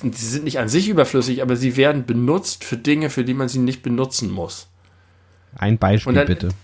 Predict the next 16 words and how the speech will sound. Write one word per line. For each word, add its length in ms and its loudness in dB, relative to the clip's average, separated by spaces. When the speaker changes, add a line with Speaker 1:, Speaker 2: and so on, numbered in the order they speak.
Speaker 1:
dann 220 2
hast, 220 2
also 200 2
so 220 -6
ein 160 -6
Bagger 420 0
zum 180 -6
Beispiel 340 -2
oder 160 4
ein 100 -2
Gabelstapler. 840 -2
Beim 200 -8
Bagger 320 4
ist 140 0
es 160 -2
so, 400 0